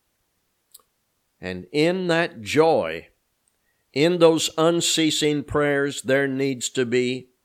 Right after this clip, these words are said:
gratitude. Give thanks in all circumstances. Now, some circumstances do not immediately lead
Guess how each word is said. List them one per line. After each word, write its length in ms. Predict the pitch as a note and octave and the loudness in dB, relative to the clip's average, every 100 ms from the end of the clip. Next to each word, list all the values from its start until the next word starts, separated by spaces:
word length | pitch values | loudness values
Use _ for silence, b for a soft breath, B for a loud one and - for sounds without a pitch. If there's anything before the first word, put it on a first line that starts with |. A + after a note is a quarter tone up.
| - F2 | -20 -6
gratitude. 880 | A#2 C3 A#2+ A2 - A#2 D#2+ C#2 - _ _ _ _ _ _ _ F2 | 2 2 2 -2 -2 -2 -2 -10 -20 _ _ _ _ _ _ _ -6
Give 540 | G2+ D#3+ E3+ F3+ F3 _ _ _ _ | 2 4 4 2 -4 _ _ _ _
thanks 640 | C#3+ D3 D#3 D#3+ - - - _ - | -2 2 0 0 -8 -10 -16 _ -4
in 360 | A#2+ G#2 F#2 _ | -2 -2 -8 _
all 640 | C#3 D3 D3+ D#3 E3 - _ - | 4 6 4 2 -4 -10 _ -8
circumstances. 1400 | - D3+ D3 B2 A2+ - B2+ G#2+ F#2+ - C2+ G1+ - - _ _ _ _ _ _ _ b b b b | 0 2 2 -2 -6 -4 -4 -4 -4 -10 -12 -14 -18 -20 _ _ _ _ _ _ _ b b b b
Now, 360 | D3+ C#3+ A#2 - _ _ _ _ _ | -2 0 -2 -6 _ _ _ _ _
some 280 | - F#3+ G3+ | 2 2 4
circumstances 960 | F#3 G3 D#3+ B2+ - C#3 C3 D3 D#3+ | 2 2 0 -4 -2 -2 0 0 0
do 160 | - D3 | 2 2
not 260 | C3+ D#3+ D3+ | 4 2 2
immediately 760 | B2+ D#3 F3+ D3 - C3+ C3+ | 2 2 4 2 2 0 0
lead 720 | B2 C3 C3+ F3 A3 E3+ B2+ | -2 -2 2 4 4 0 -2